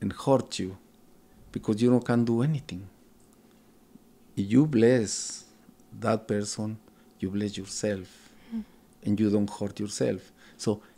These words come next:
Speaker 1: in that way, you save energy. See?
Speaker 2: So prayer is a form of energy also.
Speaker 1: So in that way, you save energy, and you have extra energy when you have the
Speaker 2: Mm.
Speaker 1: time to dream.
Speaker 2: Mm. <laughs>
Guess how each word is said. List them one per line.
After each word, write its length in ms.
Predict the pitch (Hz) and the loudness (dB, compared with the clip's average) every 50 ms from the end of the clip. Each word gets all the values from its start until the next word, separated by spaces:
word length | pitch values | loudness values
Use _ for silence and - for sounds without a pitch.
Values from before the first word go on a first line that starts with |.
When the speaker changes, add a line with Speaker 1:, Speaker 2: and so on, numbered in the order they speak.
| _ - | _ 2
Speaker 1:
in 100 | 101 104 | 4 8
that 160 | 120 131 135 127 | 8 8 10 10
way, 120 | 123 127 | 10 10
you 360 | 123 120 120 120 120 123 - - | 10 8 6 6 4 2 0 -4
save 420 | - - - 120 113 107 101 - - - | -4 0 4 4 4 4 2 0 -6 -10
energy. 500 | - 110 147 151 127 - - - 85 82 - - _ - _ _ _ _ _ _ _ | -6 -2 0 0 0 -2 -4 -10 -14 -14 -18 -20 _ -20 _ _ _ _ _ _ _
See? 260 | - - 113 110 131 127 - _ _ - - - - - _ - - - - - - - - - - | -14 -10 -10 -8 -8 -10 -14 _ _ -20 -20 -20 -20 -20 _ -20 -20 -20 -20 -20 -20 -20 -20 -4 -2
Speaker 2:
So 240 | - - 277 254 | 0 2 2 0
prayer 560 | 254 - - - - 233 226 226 226 220 220 226 | 0 -4 -4 0 0 2 2 2 2 0 -2 -2
is 200 | - 226 214 220 | -2 0 0 0
a 80 | 220 | -2
form 320 | - - - 220 214 208 208 | -4 -4 -6 -2 0 0 0
of 120 | 208 208 | 0 0
energy 480 | 208 202 208 214 214 208 - 202 202 208 | 0 0 0 -2 -4 -4 -2 -2 -2 -2
also. 540 | 202 175 208 - - - 226 226 226 220 - - - 107 - - - - - - - - - - 220 208 - - - - - - - - - - - - - - - | -4 -6 -6 -6 -8 -8 -8 -10 -10 -10 -12 -14 -16 -16 -16 -16 -20 -20 -20 -20 -20 -20 -20 -18 -16 -16 -18 -20 -20 -20 -20 -20 -20 -20 -20 -20 -20 -20 -20 -20 -20
Speaker 1:
So 300 | - - - 104 - - | -6 -2 -2 -2 -2 0
in 160 | - 113 113 | 2 4 6
that 160 | 127 160 190 185 | 8 8 8 8
way, 220 | 160 147 147 151 | 8 8 8 6
you 240 | 147 135 117 117 113 | 4 4 2 0 0
save 340 | - - - 151 170 170 175 | 0 0 0 -2 0 0 2
energy, 500 | 208 233 226 185 131 - - 101 104 - - - | 4 4 4 4 2 -2 -4 -4 -6 -6 -4 0
and 120 | 123 117 | 2 4
you 140 | 117 127 131 | 4 4 4
have 260 | 131 - 135 135 131 - - - - | 4 4 4 2 2 -2 -8 -2 2
extra 400 | 123 135 135 - - 156 139 139 | 2 4 4 2 0 2 2 4
energy 560 | 139 139 143 139 135 135 143 143 139 143 147 - - - - - _ - | 4 4 4 4 4 2 2 0 -2 -2 -4 -6 -10 -20 -20 -20 _ -4
when 300 | - 104 104 110 110 101 | 0 2 4 4 4 4
you 280 | 110 117 120 123 120 | 6 6 6 6 4
have 260 | 117 - 120 113 113 | 2 0 -2 -2 0
the 100 | 113 107 | 0 0
Speaker 2:
Mm. 80 | 107 104 | 0 0
Speaker 1:
time 180 | 104 104 107 107 | -2 -2 -2 -2
to 120 | - 123 120 | 0 0 4
dream. 440 | 127 196 240 254 233 196 147 - - - - - | 6 8 10 10 10 10 8 4 0 -8 -10 -6
Speaker 2:
Mm. 260 | 240 220 208 202 196 - - - - - - - - - - | -4 -4 -2 -4 -4 -6 -10 -12 -16 -20 -20 -20 -8 0 2
<laughs> 140 | 226 202 | 2 2